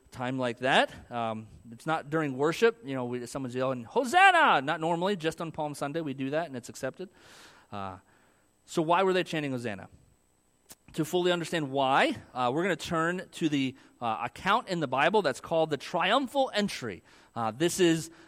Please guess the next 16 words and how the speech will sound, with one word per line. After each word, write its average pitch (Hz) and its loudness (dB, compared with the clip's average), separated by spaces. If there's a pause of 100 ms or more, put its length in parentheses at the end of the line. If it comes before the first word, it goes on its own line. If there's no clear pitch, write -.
um, 107 -2
Jesus' 156 0
unique 160 -2
entry 170 0
into 165 -2
Jerusalem, 151 -2 (400)
and 139 -2
it's 131 -4
found 160 0
in 143 -2
Matthew 151 -2
twenty-one. 147 -2
So 123 -2
if 113 -8
you 123 -4
wanna 143 -2